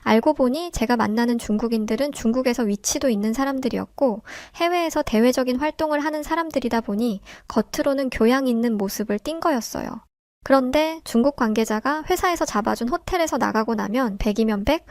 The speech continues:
회사로 다시 연락이 온다고 합니다. 기물이 파손됐거나 물건이 사라졌다고요? 그걸로 물어준 돈도 꽤 된다고 하더라고요. 저는 이제야 왜 사람들이 중국과 일하는 걸 싫어했는지를 알게 되었습니다.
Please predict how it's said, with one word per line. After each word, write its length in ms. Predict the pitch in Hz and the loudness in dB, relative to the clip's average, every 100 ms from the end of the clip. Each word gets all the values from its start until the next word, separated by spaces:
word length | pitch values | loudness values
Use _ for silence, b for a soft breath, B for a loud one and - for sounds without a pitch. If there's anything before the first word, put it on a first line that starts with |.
| B - | B -2
회사로 300 | 302 320 294 | 0 2 0
다시 340 | - 294 262 | -2 -2 0
연락이 320 | 214 214 233 | 2 2 0
온다고 320 | 208 196 202 240 | -2 -2 -2 0
합니다. 420 | 254 220 220 220 B B B B | 0 -2 -4 -10 B B B B
기물이 360 | - 247 294 285 | 0 2 4 2
파손됐거나 1000 | - 349 381 277 208 202 196 233 202 - | 0 0 0 -2 -4 -4 0 0 -2 -2
물건이 440 | 226 233 269 262 | 4 6 6 2
사라졌다고요? 880 | 269 302 302 - - 196 196 240 220 - _ | -2 0 0 -2 -4 -4 -2 -2 -2 -6 _
그걸로 380 | - 233 247 247 | 2 4 4 4
물어준 440 | 208 247 247 247 | 2 2 2 0
돈도 260 | 240 208 226 | 0 -2 0
꽤 180 | - 302 | 0 2
된다고 440 | 226 190 214 220 | 0 0 0 2
하더라고요. 640 | 254 247 214 196 185 202 - _ _ _ - | 0 0 -2 -4 -6 -6 -10 _ _ _ 0
저는 400 | 233 233 247 226 | 2 4 2 2
이제야 400 | 220 262 262 240 | 2 2 2 2
왜 180 | 220 | 2
사람들이 560 | 220 294 320 302 240 233 | 2 0 -2 -2 -2 -2
중국과 540 | - 220 262 262 254 | -2 0 0 -2 -2
일하는 340 | 214 214 226 220 | 0 0 0 0
걸 160 | 220 | -2
싫어했는지를 800 | 220 349 370 359 302 247 220 247 | -2 -2 -2 -2 -4 -4 -2 -2
알게 260 | 214 208 240 | -2 -2 -2
되었습니다. 720 | 226 214 - 220 220 240 | -4 -8 -10 -10 -10 -12